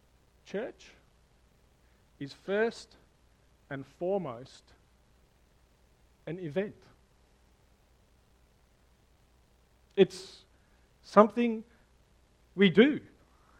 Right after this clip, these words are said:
<laughs> It, it is a gathering. It is a getting together, right? <laughs> Now you might ask,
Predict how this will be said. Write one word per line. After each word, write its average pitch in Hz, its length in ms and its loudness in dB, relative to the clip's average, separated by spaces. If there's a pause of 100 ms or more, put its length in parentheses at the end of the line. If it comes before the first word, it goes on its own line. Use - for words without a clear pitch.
(120)
<laughs> 180 80 -12 (920)
It, 180 200 0
it 175 140 2
is 175 300 6 (260)
a 160 260 -2 (580)
gathering. 147 680 6
It 160 120 -6
is 143 140 -2 (140)
a 131 200 -12 (440)
getting 196 480 2 (960)
together, 175 460 4 (840)
right? 175 280 4 (760)
<laughs> 147 100 -4 (1200)
Now 131 120 -8
you 147 220 -4
might 151 220 -2
ask, 175 380 0